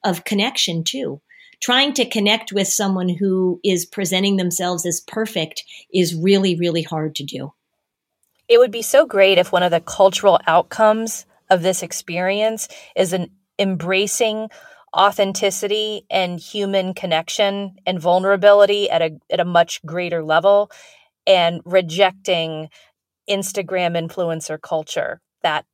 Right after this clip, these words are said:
Speaker 2: that striving for creating perfect moments. Um, I'd love to see that as a positive outcome of this.
Speaker 1: Yeah.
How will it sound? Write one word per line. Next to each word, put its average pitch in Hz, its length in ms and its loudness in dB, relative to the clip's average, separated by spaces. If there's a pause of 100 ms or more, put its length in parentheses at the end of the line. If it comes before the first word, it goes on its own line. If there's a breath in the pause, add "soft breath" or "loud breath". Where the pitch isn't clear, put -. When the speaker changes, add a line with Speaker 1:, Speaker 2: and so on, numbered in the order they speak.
(340)
Speaker 2:
that 170 320 -2
striving 175 720 2
for 160 340 0
creating 165 640 -6
perfect 165 460 -6
moments. 160 560 -4 (360 loud breath)
Um, 151 440 -2 (100)
I'd 170 200 0
love 175 220 2
to - 100 -4
see - 300 0
that 143 200 -2
as 147 140 -2
a 156 60 -8
positive 147 520 -4
outcome 139 380 -4
of 143 100 -10
this. - 240 -6
Speaker 1:
Yeah. 175 300 2